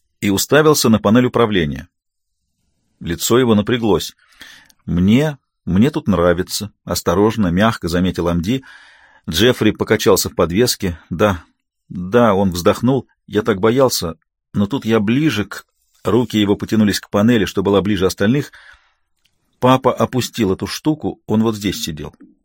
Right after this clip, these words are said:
Он развернулся в гамаке, глянул на светящуюся панель наверху. А мама настроила ультраволновик. Они всё сделали.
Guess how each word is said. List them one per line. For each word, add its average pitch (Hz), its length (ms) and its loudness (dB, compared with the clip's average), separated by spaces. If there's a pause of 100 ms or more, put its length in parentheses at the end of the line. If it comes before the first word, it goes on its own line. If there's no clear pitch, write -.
(220)
Он 107 260 0
развернулся 107 580 2
в 87 60 -4
гамаке, 101 420 0
глянул 101 460 2
на 98 80 -2
светящуюся 95 640 -4
панель 117 280 2
наверху. 98 440 0 (760)
А 101 160 2
мама 135 320 4
настроила 117 640 0
ультраволновик. 107 1000 -2
Они 104 200 -2
всё 143 200 -6
сделали. 98 460 -4